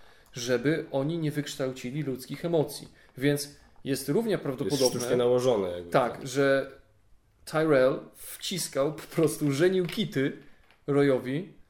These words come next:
Speaker 1: żeby go udobruchać, że się nie da. A tak naprawdę może było to możliwe. To jest jeszcze inna kwestia, tak? Że, że, że tak naprawdę
Speaker 2: Mhm.
Speaker 1: <clears throat> może byłoby to możliwe, ale oni specjalnie nałożyli te ograniczenia, a były jakieś serie,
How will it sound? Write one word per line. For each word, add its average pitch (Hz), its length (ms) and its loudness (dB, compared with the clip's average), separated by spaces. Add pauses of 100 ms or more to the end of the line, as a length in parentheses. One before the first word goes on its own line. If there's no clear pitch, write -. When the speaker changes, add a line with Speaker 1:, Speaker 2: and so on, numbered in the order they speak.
(320)
Speaker 1:
żeby 156 240 -2
go 180 80 6
udobruchać, 202 640 2
że 120 100 -6
się 131 140 -8
nie 123 160 -6
da. 113 160 -8
A - 60 -12
tak 139 160 -4
naprawdę 143 280 -4
może 156 200 -2
było 180 200 2
to 123 100 -6
możliwe. 110 400 -12 (360)
To 135 80 -6
jest 123 140 -6
jeszcze 156 180 -8
inna 156 340 -2
kwestia, - 400 -14
tak? - 300 -10
Że, 120 320 -10
że, 139 140 -12
że 135 120 -12
tak - 180 -14
naprawdę 127 440 -4 (800)
Speaker 2:
Mhm. - 280 -6
Speaker 1:
<clears throat> - 0 -
może 143 320 2
byłoby 151 460 4
to 160 100 -4
możliwe, 143 420 0
ale 151 100 0
oni 160 120 -4
specjalnie 151 480 -4
nałożyli 151 420 -2
te 160 80 -2
ograniczenia, 139 540 -2
a 139 60 -4
były 175 280 2
jakieś 143 340 -2
serie, 127 460 0